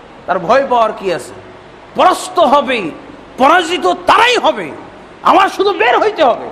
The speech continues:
পরাজিত হওয়ার ঘোষণা তো আগেই রাসূলুল্লাহ সাল্লাল্লাহু আলাইহি ওয়াসাল্লাম দিয়ে গেছেন।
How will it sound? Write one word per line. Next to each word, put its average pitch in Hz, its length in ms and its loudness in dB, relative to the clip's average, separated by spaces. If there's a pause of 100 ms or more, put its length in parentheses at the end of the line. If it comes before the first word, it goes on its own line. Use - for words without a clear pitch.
(1400)
পরাজিত 381 460 2
হওয়ার 403 360 4
ঘোষণা 381 400 -2
তো 381 100 0
আগেই 311 320 0 (500)
রাসূলুল্লাহ 285 120 4
সাল্লাল্লাহু 427 300 2
আলাইহি 311 160 0
ওয়াসাল্লাম 285 320 0
দিয়ে 233 240 -2
গেছেন। 151 260 -10